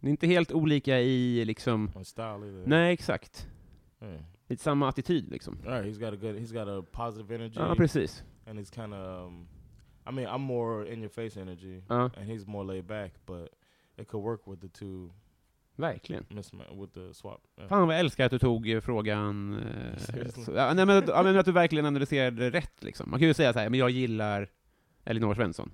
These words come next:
Speaker 1: Men det här är ju
Speaker 2: Ja.
Speaker 1: mycket, alltså så här, förstår du vad jag menar? Att du
Speaker 2: Ja.
Speaker 1: verkligen tänkte, "Vad, hur det skulle funka?"
Speaker 2: Yeah, that's what matters.
Speaker 1: Ja.
Speaker 2: <laughs> I ain't gonna be making a fool of myself
Speaker 1: <laughs>
Speaker 2: for Bove. <laughs>
Speaker 1: Eh, vet du vad?
Speaker 2: Ja.
Speaker 1: Vi har blivit kompisar.
Speaker 2: Uh,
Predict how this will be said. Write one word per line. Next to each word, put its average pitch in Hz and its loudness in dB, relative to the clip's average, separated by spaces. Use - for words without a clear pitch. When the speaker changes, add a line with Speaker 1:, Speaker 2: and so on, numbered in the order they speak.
Speaker 1:
Men 120 0
det 127 4
här 143 8
är 151 6
ju 156 6
Speaker 2:
Ja. 156 6
Speaker 1:
mycket, 139 0
alltså 123 -2
så 117 -2
här, - -6
förstår - -10
du 151 0
vad 139 4
jag 131 2
menar? 117 -2
Att - -8
du 120 0
Speaker 2:
Ja. 139 0
Speaker 1:
verkligen 113 0
tänkte, 110 -6
"Vad, 110 -4
hur 120 2
det 113 0
skulle 113 -6
funka?" 110 -6
Speaker 2:
Yeah, 131 -4
that's 110 -8
what 117 -10
matters. 117 -8
Speaker 1:
Ja. 117 2
Speaker 2:
<laughs> - -6
I - -12
ain't 147 -4
gonna 123 -4
be 120 -4
making 127 -2
a 117 -4
fool 135 2
of 120 0
myself 113 -2
Speaker 1:
<laughs> - 0
Speaker 2:
for 135 -2
Bove. 120 -2
<laughs> - -6
Speaker 1:
Eh, 123 2
vet 143 0
du 156 0
vad? 156 2
Speaker 2:
Ja. 120 -10
Speaker 1:
Vi 135 0
har - 4
blivit 156 4
kompisar. 156 2
Speaker 2:
Uh, - -12